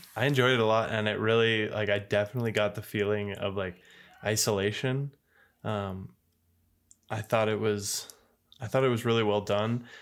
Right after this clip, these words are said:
and there was a lot of shots in there that I would not have really thought about getting that you got. Um,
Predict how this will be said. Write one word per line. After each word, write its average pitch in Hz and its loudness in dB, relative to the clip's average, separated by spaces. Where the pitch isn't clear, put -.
and 107 -2
there 107 2
was 104 2
a 104 2
lot 104 4
of 107 0
shots 104 -2
in 117 0
there 117 0
that 101 -2
I 107 0
would 104 0
not 104 -2
have 98 -4
really 107 -4
thought 101 0
about 104 -2
getting 113 0
that 120 -4
you 123 0
got. 139 -4
Um, 104 -2